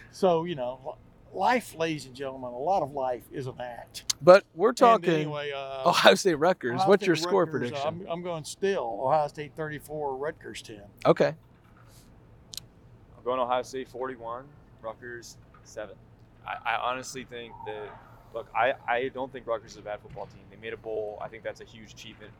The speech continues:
Speaker 3: for this program.
Speaker 1: Yeah.
Speaker 3: I think they're trending up. I just think that they're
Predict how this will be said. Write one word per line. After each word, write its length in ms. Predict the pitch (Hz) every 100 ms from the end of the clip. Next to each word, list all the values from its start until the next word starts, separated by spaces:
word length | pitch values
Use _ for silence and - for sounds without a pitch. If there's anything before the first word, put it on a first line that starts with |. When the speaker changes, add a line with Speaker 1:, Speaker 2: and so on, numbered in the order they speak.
| -
Speaker 3:
for 200 | - 107
this 120 | 104
program. 460 | - 113 107 110 113
Speaker 1:
Yeah. 140 | 147
Speaker 3:
I 100 | 117
think 140 | 147 127
they're 80 | 107
trending 360 | - 110 101
up. 180 | 104 95 - - - - - - -
I 100 | 98
just 220 | 123 135 -
think 180 | 120
that 140 | 113 104 110
they're 380 | 110 107 101